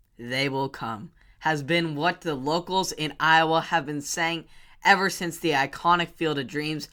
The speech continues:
was constructed in the middle of the Iowa cornfields. Well, after all these years,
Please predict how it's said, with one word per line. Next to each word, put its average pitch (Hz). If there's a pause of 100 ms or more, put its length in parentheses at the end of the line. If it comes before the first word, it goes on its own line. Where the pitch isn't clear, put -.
(240)
was 131
constructed 151 (240)
in 147
the 135
middle 143
of 135
the -
Iowa 135
cornfields. - (360)
Well, 127
after 135
all 139
these 143
years, 120